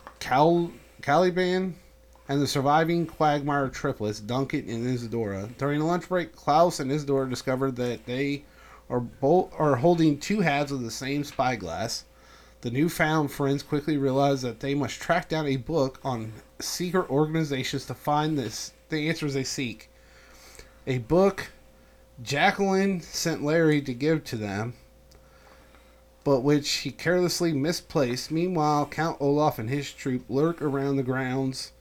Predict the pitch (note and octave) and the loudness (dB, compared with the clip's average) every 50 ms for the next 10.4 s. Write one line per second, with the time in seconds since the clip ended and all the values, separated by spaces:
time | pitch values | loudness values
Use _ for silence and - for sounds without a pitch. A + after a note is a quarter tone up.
0 | - - - - - - - - C#3+ C#3 C#3+ D#3 D3+ - - C#3+ C3+ C3 C3 G#2+ | -20 -20 -20 -20 -20 -20 -12 -4 -2 -2 0 0 -2 0 0 2 2 2 2 0
1 | B2+ D3 D3+ D3 D3+ D3+ D#3 D3 - C#3+ G#2+ A#2+ D3 D3+ - E3 C#3+ A#2 - - | 0 0 2 2 2 2 2 0 -2 -2 -2 -2 -2 -2 0 0 -2 -2 0 -2
2 | E3 F3 C#3+ C3+ C#3+ C#3+ C#3 C#3 A#2+ - - C3 C3+ C#3 D3 D3 D3 - - C#3+ | -2 -2 0 0 2 2 2 2 0 -2 -2 0 2 2 2 0 -2 -2 -2 -2
3 | B2+ A#2 A2+ A2 G#2 G#2+ B2 B2+ C#3 D#3 E3+ E3 - - - - - - - - | 0 0 -2 -4 -4 -4 -2 -2 0 -2 -2 -2 -4 -4 -6 -6 -10 -16 -12 -8
4 | - C#3+ C3+ F#3+ G#3 G3 E3+ - - C#3 - - D3 B2+ - - C#3+ E3+ D#3 D#3+ | -8 -4 -2 -2 0 0 0 -2 -2 -4 -4 -2 -4 -6 -4 0 0 0 2 2
5 | D#3 D#3 D3+ C#3 D#3+ D#3+ F3 F3 E3 D#3+ D#3 D#3 D#3 D3+ C#3+ - C3+ B2 A#2 A#2+ | 0 0 2 2 2 4 4 4 4 4 4 4 4 2 2 0 -4 -4 -4 -4
6 | A2+ - C#3+ C#3 C3+ - - B2 C3 C3+ C3+ C3+ C3 B2+ - - - - C#3 B2+ | -4 -2 -2 -2 -2 -4 -2 0 2 2 2 2 0 0 -4 -6 0 0 0 0
7 | G#2+ E2+ D#2 C#2+ - - - - - - - - - - - - - - - - | 0 -4 -10 -12 -12 -12 -12 -12 -18 -20 -20 -20 -20 -20 -20 -20 -20 -20 -20 -20
8 | - - - - - - - - A#3+ B3+ B3+ A3+ G3+ D#3 C#3+ - - - B2+ C3+ | -20 -20 -20 -20 -20 -8 4 10 12 12 12 12 12 10 4 0 -2 2 4 6
9 | D3+ E3 F3+ F3 D#3+ E3 D#3 C3+ B2 A#2 - - E3 D#3+ D#3+ E3 D#3+ D3+ C3+ B2 | 8 8 6 6 4 4 2 2 2 0 0 0 0 2 2 2 2 0 0 -2
10 | - - G3+ A3 G#3+ G#3 - | 0 2 4 4 4 4 0